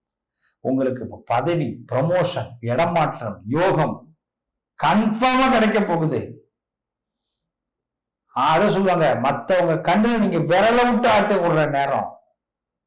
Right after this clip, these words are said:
ஆ, ரொம்ப திருப்தியான ஒரு நேரத்துக்குள்ளதான் குரு உங்களை கொண்டு வரார். தடைகளை உங்களுக்கு கொடுக்கல, தடைகளிலிருந்து விடை கொடுக்கிறார்.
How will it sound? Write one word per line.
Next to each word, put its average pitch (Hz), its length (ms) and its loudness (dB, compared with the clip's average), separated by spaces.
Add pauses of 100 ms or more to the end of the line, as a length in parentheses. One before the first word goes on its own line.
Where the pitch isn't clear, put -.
(360)
ஆ, 165 140 2 (1120)
ரொம்ப 180 380 -2
திருப்தியான 202 880 -2
ஒரு 139 200 -2
நேரத்துக்குள்ளதான் 131 880 -4 (260)
குரு 147 280 0
உங்களை 120 240 -4
கொண்டு 127 360 -4
வரார். 107 260 -2 (200)
தடைகளை 151 460 0
உங்களுக்கு 120 460 -4
கொடுக்கல, 107 440 -10 (340)
தடைகளிலிருந்து 143 840 -4
விடை 123 280 -4
கொடுக்கிறார். - 520 -14